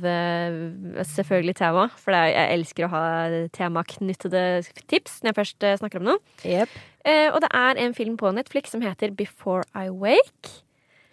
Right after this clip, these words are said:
Speaker 1: Har du hørt om den?
Speaker 2: Og den, den hørtes kjent ut.
Speaker 1: Ja.
Speaker 2: Jeg føler det er veldig ofte hvor du sier titler, og så begynner du å fortelle litt, og så er det sånn, «Ah, det er den, det er
Speaker 1: Ja,
Speaker 2: den.»
Speaker 1: selve plotten, uten å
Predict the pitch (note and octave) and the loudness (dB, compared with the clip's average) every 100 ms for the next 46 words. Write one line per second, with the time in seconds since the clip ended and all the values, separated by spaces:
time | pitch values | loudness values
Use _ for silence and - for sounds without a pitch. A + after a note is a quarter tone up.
0 | - G#3 F#3+ F3 F#4 - - - C4 C#4 | 0 4 4 2 0 -2 -4 4 4 6
1 | D4 D4 - C#4 D4+ D#4 D4+ D4+ - G3 | 4 2 -2 0 2 2 0 -2 -2 -2
2 | F3 - F3+ - - - G#3 A#3 A#4+ - | -2 -4 -4 -4 -6 0 4 4 2 -2
3 | B3+ C#4 C4 C4 B3+ A3 - G#3 G#3 A3 | 2 4 4 4 4 2 0 -2 0 0
4 | - - - A3 F#3 F#3+ - - A3 A#3+ | 0 -6 -2 -2 0 -2 -2 0 2 2
5 | A#3 G#3+ G3 F#3 F#3+ F#3+ F3 G3 A3 G#3 | 0 2 2 0 0 0 2 0 2 4
6 | B3 F#4 G4+ G4+ F#4 F4 D#4+ D#4+ E4 D#4 | 6 6 6 6 6 4 4 4 4 2
7 | D4+ C#4 C4 G#3 - B3+ A#3+ A#3+ - C4+ | -2 -2 4 6 6 4 -2 -4 2 4
8 | B3+ C4 A3 B3 A3 G3+ | 4 2 2 2 0 2